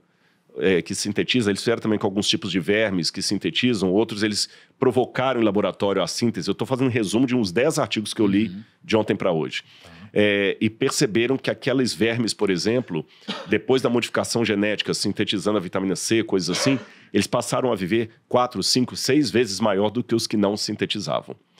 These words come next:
Speaker 1: Há artigos também, eu tenho que ser honestos, que dizem que as conclusões da vitamina C com a longevidade não são tão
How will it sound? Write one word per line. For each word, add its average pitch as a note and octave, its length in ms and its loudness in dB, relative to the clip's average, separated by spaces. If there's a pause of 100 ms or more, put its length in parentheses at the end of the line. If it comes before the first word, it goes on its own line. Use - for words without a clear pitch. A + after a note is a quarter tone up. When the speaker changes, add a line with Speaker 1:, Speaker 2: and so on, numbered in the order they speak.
(400)
Speaker 1:
Há B2+ 160 2
artigos G#2+ 460 0
também, E2+ 320 0
eu G#2+ 80 2
tenho G#2 160 -2
que F#2+ 60 -4
ser - 100 -2
honestos, F#2 680 -2 (320)
que B2+ 200 2
dizem A#2+ 340 0
que - 160 -2
as A2 160 0
conclusões A#2 1160 0 (260)
da G2+ 160 2
vitamina A2 480 0
C F2+ 300 -2
com F#2+ 140 -2
a - 20 4
longevidade F#2+ 760 0
não A2+ 220 2
são B2 500 0 (280)
tão C3+ 340 0